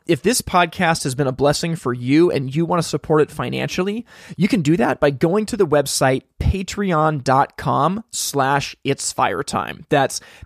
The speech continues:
P A T R E O N dot com slash it's fire time.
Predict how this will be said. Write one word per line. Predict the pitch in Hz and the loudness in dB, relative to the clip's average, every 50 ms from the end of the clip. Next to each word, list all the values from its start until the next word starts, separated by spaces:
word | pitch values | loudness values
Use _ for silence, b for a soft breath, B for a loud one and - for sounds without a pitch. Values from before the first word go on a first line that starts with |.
| B B | B B
P | - - 220 226 - | 0 0 0 0 2
A | 185 185 180 185 | 2 2 2 2
T | - - - - 185 185 180 | -2 -4 -4 -4 -2 -2 0
R | - - 139 143 151 143 - - | 2 2 4 4 4 2 0 -4
E | - 160 170 - - - | -8 -6 -4 -6 -4 -2
O | - 139 147 160 180 - - | 0 2 2 2 2 0 -2
N | - 123 127 143 156 170 180 190 190 _ - 147 131 | -4 -4 -4 -2 -2 -4 -4 -6 -10 _ -14 -10 -2
dot | - 139 143 170 - - | 0 2 2 2 0 -2
com | - - 151 147 147 147 147 147 - _ | -4 -2 0 2 2 0 0 -2 -6 _
slash | - - - - - 139 139 139 135 139 143 143 - - - - | -10 -8 -6 -6 -2 -2 0 2 2 2 0 0 -4 -10 -8 -6
it's | 127 127 - - | -6 -6 -6 -6
fire | - - 135 139 143 147 151 | -4 -2 0 0 0 0 0
time. | - 185 175 170 170 175 170 | 0 0 2 2 2 0 -2